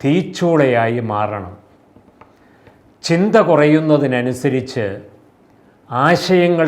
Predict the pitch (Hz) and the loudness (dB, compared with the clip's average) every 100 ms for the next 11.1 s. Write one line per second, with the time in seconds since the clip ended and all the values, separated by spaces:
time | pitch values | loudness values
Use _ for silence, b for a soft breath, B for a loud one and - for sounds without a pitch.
0 | 151 127 135 135 131 127 123 - 127 127 | -2 -2 -2 -2 -2 -2 -4 -6 0 2
1 | 147 - - 160 170 202 - - 127 131 | 2 -2 -4 -2 -2 -6 -14 -8 -2 0
2 | 156 151 151 139 151 - 110 107 101 98 | 0 0 -2 0 -4 -6 -6 -6 -8 -12
3 | - - - - _ _ _ _ b b | -20 -20 -20 -20 _ _ _ _ b b
4 | b b b b b _ 120 135 175 196 | b b b b b _ 0 0 2 2
5 | 196 143 131 123 135 143 - 139 117 98 | 2 2 -2 0 0 0 -2 -2 -2 -6
6 | 95 - _ _ _ _ _ _ _ _ | -14 -20 _ _ _ _ _ _ _ _
7 | _ _ _ - 123 120 170 180 185 180 | _ _ _ -8 -6 0 4 6 6 4
8 | 170 - - 143 165 180 170 160 151 - | 2 -2 -4 -4 0 0 2 2 2 0
9 | - 123 151 147 151 147 143 139 151 - | -2 0 2 2 0 0 0 -2 -8 -10
10 | - 127 120 131 131 131 120 107 104 95 | -6 -4 -4 -4 -4 -6 -6 -6 -6 -8
11 | 92 | -10